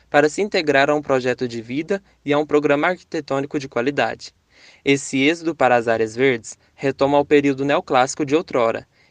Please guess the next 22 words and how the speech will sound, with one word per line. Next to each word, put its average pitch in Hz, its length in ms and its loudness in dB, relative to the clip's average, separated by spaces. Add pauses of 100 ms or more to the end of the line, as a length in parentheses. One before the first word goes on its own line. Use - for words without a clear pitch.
(100)
em 147 80 -4
que 151 140 -4
se 151 160 -2
busca 143 360 -2
um 131 160 -2
amplo 196 240 -2
terreno 147 440 -2
para 147 180 0
a 143 40 -6
construção 147 500 -6
da 131 80 -4
sua 131 220 -4
morada, 117 500 -2 (420)
além 135 260 2
de 151 80 0
estar 147 240 0
frequentemente 147 840 -4
em 151 100 -2
convívio 139 500 -4
com 147 100 -6
a 127 60 -2
natureza. 117 580 -6